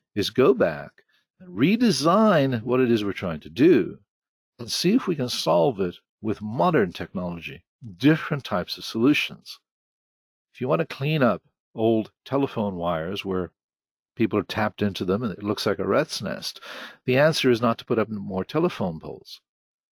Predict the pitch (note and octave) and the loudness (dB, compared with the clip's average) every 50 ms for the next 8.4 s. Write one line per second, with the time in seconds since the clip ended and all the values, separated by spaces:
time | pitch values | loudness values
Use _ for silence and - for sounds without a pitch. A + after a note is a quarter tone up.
0 | _ _ - F#2 F#2+ A#2 D#3 F#3+ A3 - - A#2 G2+ - - G#2 - C#3 B2+ - | _ _ -8 -4 2 4 4 4 4 4 2 0 -2 -2 -4 -4 -2 -2 -2 -2
1 | A#2 G2+ F#2+ F2+ E2+ A2 C3 C3 F2 B1+ C2 - _ _ _ _ _ _ _ _ | -2 -4 -4 -4 -2 -2 -2 -2 -2 -6 -10 -18 _ _ _ _ _ _ _ _
2 | _ - F#2+ F#2+ F#2+ E2+ - - - G3+ G3 - - - G2+ F#2+ G#2 G#2 - - | _ -16 -8 -6 -6 -6 -2 0 0 0 0 0 -2 -4 -4 -4 -4 -6 -6 -6
3 | G#2 F2+ F#2 - - C3 C3 C3 - - G#2 G2 F2+ F2 - _ _ _ _ _ | -8 -8 -8 -4 -2 -2 -2 -2 -4 -6 -8 -8 -10 -12 -16 _ _ _ _ _
4 | _ - - F2+ D2+ - - - - _ _ _ _ _ _ _ _ _ _ _ | _ -12 -10 -10 -10 -10 -12 -16 -20 _ _ _ _ _ _ _ _ _ _ _
5 | _ _ _ - E2+ - - G2 E2 - G2 F#2 E2+ - - G2+ F#2+ F#2 F#2 - | _ _ _ -8 -8 -6 -6 -10 -8 -6 -4 -6 -6 -4 -4 -2 -2 -2 -2 -2
6 | - G2+ G2+ F#2+ F#2 F2 - B2+ B2 C3 B2+ G2 G2+ E2+ D#2+ E2 - - D2+ C#2+ | -4 -6 -6 -4 -8 -6 -4 -4 -2 -2 -4 -4 -6 -8 -8 -8 -8 -10 -12 -12
7 | - - - _ _ _ _ _ _ _ _ _ _ _ _ _ _ _ _ _ | -12 -16 -20 _ _ _ _ _ _ _ _ _ _ _ _ _ _ _ _ _
8 | _ _ - B2 C#3+ D#3+ A#3+ | _ _ -4 -2 -2 -2 -2